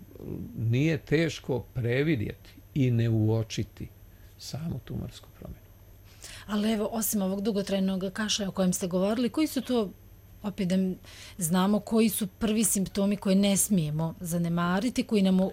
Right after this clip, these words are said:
Speaker 2: ukazuju da je
Speaker 1: Da,
Speaker 2: potrebno
Speaker 1: da.
Speaker 2: potražiti
Speaker 1: Dakle, kašalj
Speaker 2: pomoć?
Speaker 1: koji u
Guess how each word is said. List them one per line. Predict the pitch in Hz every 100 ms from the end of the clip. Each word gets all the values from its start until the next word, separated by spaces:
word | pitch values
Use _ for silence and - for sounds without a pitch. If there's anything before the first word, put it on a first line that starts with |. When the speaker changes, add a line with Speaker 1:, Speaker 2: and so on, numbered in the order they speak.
| -
Speaker 2:
ukazuju | 226 247 226 214 247
da | 165
je | 170
Speaker 1:
Da, | 120
Speaker 2:
potrebno | 180 185 175
Speaker 1:
da. | 165
Speaker 2:
potražiti | 110 107 175 175 -
Speaker 1:
Dakle, | 127 147 -
kašalj | 113 170 175 160
Speaker 2:
pomoć? | 120
Speaker 1:
koji | - 123 117 113 117 -
u | 123 117 113 113